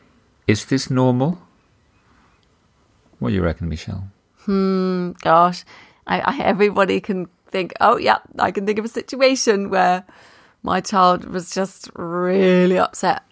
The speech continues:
Speaker 2: over the most innocuous thing." And, um, it, it's, it's known as the broken biscuit syndrome. So, you know, you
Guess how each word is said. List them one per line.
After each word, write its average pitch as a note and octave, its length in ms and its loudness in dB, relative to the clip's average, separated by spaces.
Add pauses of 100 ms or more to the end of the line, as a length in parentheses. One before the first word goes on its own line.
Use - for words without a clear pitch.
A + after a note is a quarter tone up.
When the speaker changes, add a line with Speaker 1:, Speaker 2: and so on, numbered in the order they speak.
(160)
Speaker 2:
over F3+ 280 0 (300)
the C4 420 4
most B3 480 -2
innocuous G3 680 -2
thing." F3 400 -4 (380)
And, G3 440 0
um, F#3+ 300 0 (280)
it, - 140 -2
it's, - 400 0
it's F#3 160 -2
known A#3+ 260 4
as A3 100 -2
the F#3 80 -4
broken F#3 640 0
biscuit - 560 -2
syndrome. D#3+ 680 -4 (280)
So, - 140 -4
you A#3 100 4
know, B3+ 160 4
you A3+ 200 2